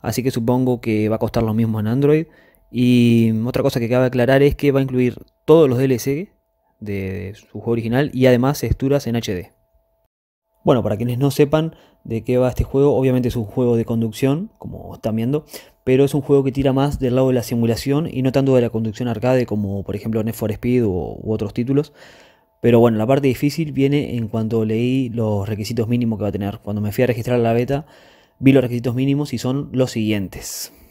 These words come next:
Así es, son, eh, cuatro gigas de ram, un Exynos ochenta y ocho noventa, que es el, para que tengan una idea, es el del S siete,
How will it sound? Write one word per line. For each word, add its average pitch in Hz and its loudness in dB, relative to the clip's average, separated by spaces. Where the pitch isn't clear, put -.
Así 110 -4
es, 104 -2
son, 117 -4
eh, 101 -4
cuatro 131 6
gigas 123 2
de 123 2
ram, 143 -2
un 127 -4
Exynos 131 -2
ochenta 117 -6
y 123 2
ocho 123 -2
noventa, 135 0
que 120 2
es 120 0
el, 120 2
para 107 -4
que 110 -2
tengan 117 -2
una 117 2
idea, 117 4
es 113 -2
el 117 0
del 110 0
S 117 -2
siete, 131 0